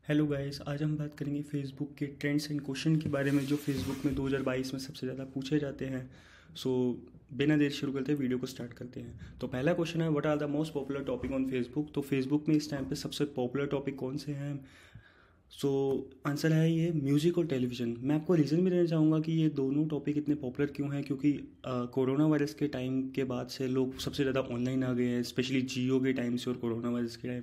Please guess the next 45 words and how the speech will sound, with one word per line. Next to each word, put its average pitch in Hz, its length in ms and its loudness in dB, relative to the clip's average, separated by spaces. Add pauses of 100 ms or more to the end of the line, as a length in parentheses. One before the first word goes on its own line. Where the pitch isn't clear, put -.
पे। - 400 -14 (280)
तो 139 80 0
जो 135 220 4
लोग 151 220 4
ऑनलाइन 143 380 2
आ 143 100 2
गए 143 160 4
हैं, 147 80 4
वो 139 180 0
लोग 143 340 2
वीडियो 131 300 2
की 147 120 4
क्लिप 143 380 4
वगैरह, 127 280 -2
अ, 127 440 -4
कोई 135 320 -2 (160)
सीरियल 127 500 0
चल 127 160 0
रहा 123 100 2
है, 123 60 2
उसकी 127 240 0
क्लिप 123 240 0
डाल 120 280 -2
दिया, 117 280 -2
कोई 127 180 2
डांस 120 320 2
का 123 120 -2
शो 120 200 -4
है, 117 60 0
उसकी 117 240 -4
क्लिप 120 180 -2
डाल 117 220 -2
दिया, 120 140 2
इंडियन 123 260 4
आइडल 123 180 2
के 123 120 2
शो 123 200 -2
के 120 120 -2
डाल 110 180 -2
दिया, 117 140 0
कपिल 127 280 -2
शर्मा 123 280 0
के 123 80 0
डाल 120 200 -4
दिया। 120 260 -2